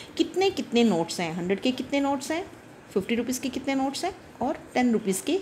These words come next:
कितने नोट्स हैं, ये हमें कैलकुलेट करना है। तो अगर हमें ये स्टेटमेंट समझ में आ गई है अच्छे से तो हम इसको किस तरीके से करेंगे। इसमें हमें फिर से वही चीज़ याद रखनी है कि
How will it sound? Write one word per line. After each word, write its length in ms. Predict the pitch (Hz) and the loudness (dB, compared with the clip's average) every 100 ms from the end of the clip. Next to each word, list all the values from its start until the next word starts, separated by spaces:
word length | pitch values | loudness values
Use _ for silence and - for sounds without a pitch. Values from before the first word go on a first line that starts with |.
| - | 0
कितने 280 | 240 233 202 | -2 0 -2
नोट्स 320 | 202 160 - | 0 -2 -4
हैं, 180 | 269 254 208 | -4 -4 -2
ये 140 | 262 | -2
हमें 340 | 269 180 220 - - - - - | -2 -2 -2 -4 -12 -14 -12 4
कैलकुलेट 540 | 262 269 247 214 185 | 4 4 4 6 6
करना 260 | - 156 156 | 2 -2 -2
है। 200 | 156 - - - - | -4 -6 -10 -14 -2
तो 300 | 247 240 233 226 | 6 8 8 4
अगर 260 | 220 349 | 4 6
हमें 200 | 349 320 | 4 2
ये 160 | 294 294 | 4 2
स्टेटमेंट 440 | - 240 247 254 | 0 -2 4 4
समझ 320 | 247 220 220 | 4 4 4
में 140 | 220 - | 0 -2
आ 180 | 214 262 | 2 4
गई 220 | 233 190 | 4 4
है 80 | 175 | 2
अच्छे 220 | 175 190 | 0 -4
से 260 | 185 185 294 | -2 -4 -2
तो 60 | - | -4
हम 280 | - 226 233 | -2 -2 -2
इसको 320 | 208 - - 233 | -4 -4 -2 -2
किस 280 | 262 311 | -2 -4
तरीके 260 | - 214 175 | -2 0 0
से 140 | 175 | -2
करेंगे। 340 | 185 156 156 185 - - - - | -2 -2 -4 -8 -10 -12 -12 2
इसमें 360 | 370 - 440 453 | 2 4 2 2
हमें 400 | 285 220 233 254 | 4 4 6 4
फिर 160 | 254 330 | 2 0
से 240 | - 381 | 6 6
वही 240 | 269 226 | 6 2
चीज़ 260 | 247 226 185 | 0 -2 0
याद 180 | 175 180 | 0 0
रखनी 280 | 190 185 185 | -2 0 -2
है 60 | |
कि 140 | 190 | -2